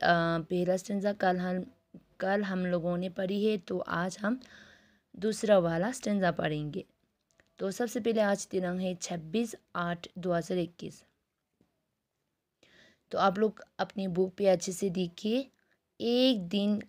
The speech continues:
कालू और शालू अपने मामू के पास गए। तो एक दिन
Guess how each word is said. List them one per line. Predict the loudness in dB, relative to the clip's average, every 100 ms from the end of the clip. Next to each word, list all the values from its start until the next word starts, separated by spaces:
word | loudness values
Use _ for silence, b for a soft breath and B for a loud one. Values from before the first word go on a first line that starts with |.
| _
कालू | 2 4 4 2 0 -2
और | 0 2 2 -2 _ _ _
शालू | -4 2 4 4 2 -2
अपने | -4 -6 -4 -4 -2 0
मामू | 0 2 0
के | 0 -2
पास | -2 -2 -2 -2 -4
गए। | -2 -2 -2 -8 -12 _ b b b _
तो | -2 -2 2
एक | 4 4 2
दिन | 2 2 2